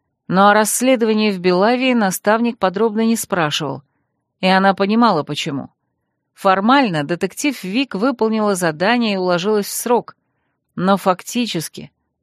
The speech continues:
допустила ошибку и нарушила одно из главных правил. Раньше Вик не понимала, почему подобный пункт внесен в договор наравне с неразглашением деталей расследования. Но теперь полностью разделяла позицию основателя гильдии.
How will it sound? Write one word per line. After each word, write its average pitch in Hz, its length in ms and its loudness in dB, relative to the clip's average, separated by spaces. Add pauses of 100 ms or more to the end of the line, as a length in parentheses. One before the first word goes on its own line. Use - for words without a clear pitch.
допустила 196 720 0
ошибку 214 500 -2
и 202 40 0
нарушила 214 560 0
одно 190 400 -2
из 190 100 -4
главных 190 420 0
правил. 147 420 -4 (880)
Раньше 226 440 2
Вик 233 220 -2
не 220 120 0
понимала, 233 640 0 (320)
почему 214 420 0
подобный 180 500 -2
пункт 269 320 -4
внесен 175 440 -2
в 165 100 -8
договор 180 500 0
наравне 175 440 -2
с - 100 -10
неразглашением 175 840 -2
деталей 170 420 -2
расследования. 165 800 -4 (640)
Но 202 260 2
теперь 240 360 0
полностью 254 640 2
разделяла 202 560 2
позицию 190 540 -2
основателя 175 640 0
гильдии. 135 500 -8